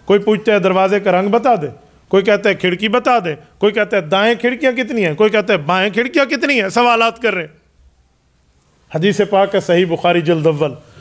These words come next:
آپ علیہ السلام فرماتے ہیں، "فَقُرِبْتُ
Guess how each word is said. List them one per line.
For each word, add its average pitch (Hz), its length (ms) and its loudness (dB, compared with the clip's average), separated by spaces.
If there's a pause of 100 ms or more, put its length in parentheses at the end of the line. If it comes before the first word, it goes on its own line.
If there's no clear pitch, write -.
(220)
آپ 185 200 -2
علیہ 202 100 -2
السلام 190 240 -2
فرماتے 190 480 -2
ہیں، 214 120 0 (540)
"فَقُرِبْتُ 226 760 0